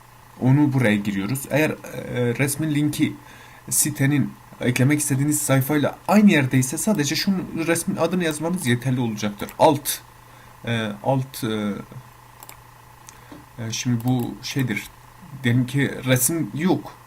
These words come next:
Resim yoksa bu yazı görüntülenecek. Artı bu yazı, e, tarayıcılarda mesela, e, Google'da aratıyorsunuz, tamam mı? İtalyan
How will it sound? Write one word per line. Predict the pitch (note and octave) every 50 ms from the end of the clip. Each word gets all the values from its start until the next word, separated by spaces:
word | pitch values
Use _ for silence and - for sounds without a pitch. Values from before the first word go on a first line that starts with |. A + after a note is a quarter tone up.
| - A#2
Resim | A#2 B2+ C3 C3 - D#3+ E3
yoksa | E3 E3 E3 - - - E3 E3+ F3 F3 - - - - - -
bu | C3+ D3
yazı | C#3+ C3+ C3 B2+ C#3+
görüntülenecek. | C#3 B2+ B2+ A#2 A#2 A#2+ - - A#2+ A2+ A#2 A#2+ C3 E3 - - - - - - - -
Artı | A#2+ A#2+ A#2+ A#2 - - - - F#3 G3+ A3+ A#3 - - - - - - - - - - B2
bu | A#2 B2 D3 D3+ C#3+ B2 B2 - - - A#2
yazı, | A2+ A#2+ A#2+ A#2+ A#2+ C3 E3 F#3+ G#3 G#3+ - - - - - - - - - - - - - D3 C#3
e, | B2+ - - - - - - - - -
tarayıcılarda | - B2 C3 B2+ C3 B2+ A#2 B2+ B2+ C3 B2+ B2+ C3 E3+ F#3 G3+ G3+ - - - - - - - - G#2
mesela, | A#2+ A#2+ - C3+ B2+ B2+
e, | - - - - - - - - A#2+ - - - -
Google'da | - C3+ C3+ C#3 C3+ C3 C#3 B2
aratıyorsunuz, | D3+ D#3 D3+ D3 - D#3+ C#3+ - B2 A2+ G#2 -
tamam | A#2+ A#2+ C#3 C#3+ B2+
mı? | A2+ G2+ - -
İtalyan | A#2+ B2 - - C3+ C3+ B2+ A#2+ A2+ A2+ A#2+ D3